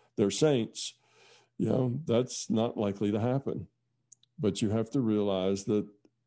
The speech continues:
you're the only one you can change. And if it gets to the point that that you can't change you and you can't change them and you're just incompatible, it's better to separate than it is to constantly be bickering and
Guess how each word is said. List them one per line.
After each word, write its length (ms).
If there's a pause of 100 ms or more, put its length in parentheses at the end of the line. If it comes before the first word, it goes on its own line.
(400)
you're 300
the 160
only 220
one 200
you 100
can 180
change. 460
And 100
if 120
it 120
gets 220
to 100
the 80
point 380
that 200 (720)
that 240
you 520
can't 280
change 400
you 300
and 100
you 100
can't 300
change 380
them 360
and 100
you're 100
just 240
incompatible, 1000 (160)
it's 160
better 540 (120)
to 100
separate 640 (440)
than 180
it 140
is 300
to 100
constantly 680
be 180
bickering 580
and 180